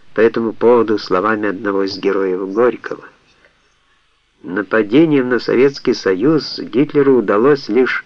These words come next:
отсрочить собственную гибель, но он сорвал самый грандиозный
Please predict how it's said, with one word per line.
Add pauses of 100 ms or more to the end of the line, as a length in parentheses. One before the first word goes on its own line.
(120)
отсрочить
собственную
гибель, (680)
но
он
сорвал
самый
грандиозный